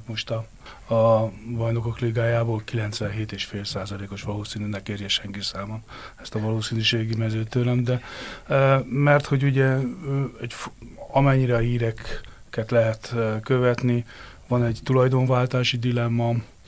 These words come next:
eh, ami egy nagyon komoly dilemma, mert hogy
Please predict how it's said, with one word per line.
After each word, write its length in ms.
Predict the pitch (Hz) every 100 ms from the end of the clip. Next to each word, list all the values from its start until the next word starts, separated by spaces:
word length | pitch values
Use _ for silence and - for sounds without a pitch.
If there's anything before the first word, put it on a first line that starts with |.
| - - - -
eh, 480 | 113 113 113 107 -
ami 200 | 117 117
egy 100 | 117
nagyon 260 | 120 117 113
komoly 420 | 123 113 113 107 117
dilemma, 500 | 117 113 110 110 117 120 107 104 117 117
mert 360 | 113 110 110 -
hogy 440 | - 117 110 117